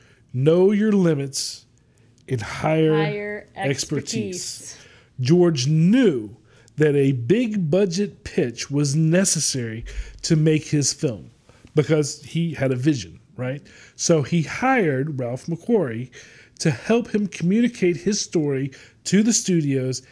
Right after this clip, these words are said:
Speaker 1: and to bring that vision into visual reality. Ralph designed the look of Star Wars jointly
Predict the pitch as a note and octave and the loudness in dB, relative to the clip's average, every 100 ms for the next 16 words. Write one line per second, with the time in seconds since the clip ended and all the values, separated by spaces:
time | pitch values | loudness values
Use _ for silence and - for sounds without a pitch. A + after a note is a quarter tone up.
0 | _ C3+ C#3 D3 B2+ F3+ G#3+ G3+ E3+ F3 | _ -4 -2 -2 2 2 2 2 2 0
1 | D3+ C3+ A#3 A3 D3+ C3 C3 - - - | -2 0 2 2 0 -4 -8 -14 -20 -4
2 | D#3+ D3+ E3+ D3 B2 F3 E3+ F#3 F#3 E3+ | -2 0 0 0 2 2 2 2 2 2
3 | E3 C3 C3+ C#3+ C#3 C3 A2 G2 E2 - | 0 -4 -4 -2 0 -2 -4 -10 -20 -20
4 | - _ _ D3 D3 G#3+ A3 G#3+ - C#3+ | -20 _ _ -2 0 2 0 -2 -4 0
5 | E3+ C3+ F#3 F#3+ F#3+ F#3 D3+ D3 D3 F#3+ | 0 2 0 2 0 0 0 0 0 2
6 | A3 - D3 C#3+ - - G3+ G3 C#3+ B2+ | 0 -4 -8 -6 -4 0 2 2 2 0
7 | A#2+ A#2+ - - - C3+ B2 F#3+ G3+ C3 | -4 -8 -14 -20 -8 -4 2 4 2 -2
8 | B2 A#2+ | -8 -8